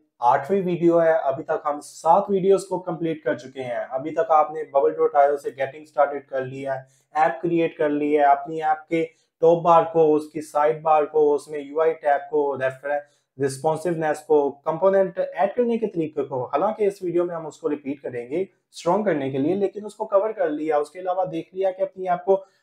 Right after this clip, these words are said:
preview कैसे कर सकते हैं, अरेंज कैसे कर सकते हैं, responsive कैसे बना सकते हैं। इन concepts को हम बहुत अच्छा और cover करेंगे, लेकिन हम उनसे walk थ्रू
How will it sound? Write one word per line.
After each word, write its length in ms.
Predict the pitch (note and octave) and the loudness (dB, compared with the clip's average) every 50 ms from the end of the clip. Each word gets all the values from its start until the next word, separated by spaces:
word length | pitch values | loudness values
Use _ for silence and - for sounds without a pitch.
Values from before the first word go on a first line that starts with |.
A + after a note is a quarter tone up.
| _ _ - | _ _ -4
preview 340 | F#3 G#3+ A3+ A3 A3+ A#3 | -2 -2 0 0 0 0
कैसे 280 | A3 G3+ F#3 D#3 F3+ F3 | 2 2 2 2 0 0
कर 120 | E3+ D#3+ C3+ | 0 0 0
सकते 280 | C#3 D3+ C#3 - D#3 | -2 -4 -6 -6 -6
हैं, 80 | D3+ D3 | -6 -4
अरेंज 360 | C#3+ C#3+ C#3 - - F3+ F#3+ | -2 -2 -2 -2 -4 -6 -6
कैसे 280 | - F#3+ F3 F3 F#3 F3 | -4 -4 -4 -4 -4 -6
कर 120 | E3+ D3+ | -8 -8
सकते 280 | - - D3+ - - C#3+ | -8 -8 -12 -10 -8 -8
हैं, 100 | C#3+ C3+ | -6 -6
responsive 500 | C3+ C3+ - - E3+ E3+ E3+ - G#3+ G3+ G#3 | -8 -12 -12 -10 -8 -8 -6 -8 -8 -2 -2
कैसे 220 | F#3+ F#3+ F#3+ F3+ | -2 -2 0 -4
बना 220 | E3 D#3 C#3+ C3 C3 | -6 -4 -4 -4 -4
सकते 260 | C3 C3+ C3+ C#3+ C#3 | -6 -12 -16 -16 -12
हैं। 160 | C3+ C3 C3+ D3+ | -12 -12 -12 -12
इन 60 | E3 | -12
concepts 480 | - F3+ F3 E3+ - F3 F3 F3 - - | -12 -12 -12 -10 -8 -8 -8 -8 -8 0
को 140 | - G3 F#3+ F#3+ - - _ _ _ _ F3 | 2 4 4 4 2 -4 _ _ _ _ -4
हम 140 | F3+ F3 C#3+ B2 B2+ | -4 -4 -6 -6 -2
बहुत 440 | C#3 C#3+ C3+ E3+ G#3+ A#3 A#3+ A#3+ A#3 | -2 0 2 6 6 6 6 6 4
अच्छा 300 | G3+ - - - F#3+ F#3 F#3 F#3 - - - _ _ _ _ | 0 -2 0 4 6 6 6 6 2 -2 -10 _ _ _ _
और 440 | F#3 G3 A3 B3 B3 B3 - - _ _ | 4 6 6 6 4 0 -4 -10 _ _
cover 200 | F#3 E3+ F3 F3+ | 0 2 2 2
करेंगे, 720 | E3+ - D#3+ C#3 C3+ C3+ C3+ C#3 D3 E3+ F#3+ A3 G#3 - _ D3+ | 2 2 0 0 0 -2 -2 -2 -2 0 0 -2 -2 -6 _ -6
लेकिन 420 | C#3 D3 E3+ F3 E3+ A3 A3+ G3 | -2 -2 -2 -2 -2 -4 -4 -2
हम 200 | F3 E3 E3+ F3 | -2 -4 -4 -4
उनसे 320 | E3+ E3+ E3+ - - G3+ F#3+ | -4 -6 -6 -4 -2 -2 -2
walk 420 | D#3+ C#3 C3+ D#3+ G3+ G3 - - | 0 4 4 6 6 4 2 -4
थ्रू 180 | - F#3 G#3+ | -4 -2 -2